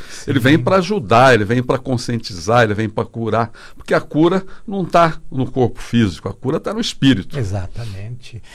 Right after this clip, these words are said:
Speaker 1: Então, gente, e o trabalho do, e, e o, e o Germano faz o seguinte,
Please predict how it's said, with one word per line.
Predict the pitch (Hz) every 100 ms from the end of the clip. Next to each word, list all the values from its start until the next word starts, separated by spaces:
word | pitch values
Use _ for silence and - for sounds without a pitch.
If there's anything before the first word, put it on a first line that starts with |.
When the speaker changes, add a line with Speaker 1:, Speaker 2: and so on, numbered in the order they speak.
| - -
Speaker 1:
Então, | 165 - 156 165 151
gente, | 82 104 98 110 101 - - -
e | 147 151
o |
trabalho | 151 135 120 143 143
do, | 113 135 135 127 135
e, | 160 156 156
e | 151
o, | 120 147 131
e | 123
o | 117
Germano | 98 113 120 160 175
faz | - 151
o | 151
seguinte, | - 180 131 160 165 -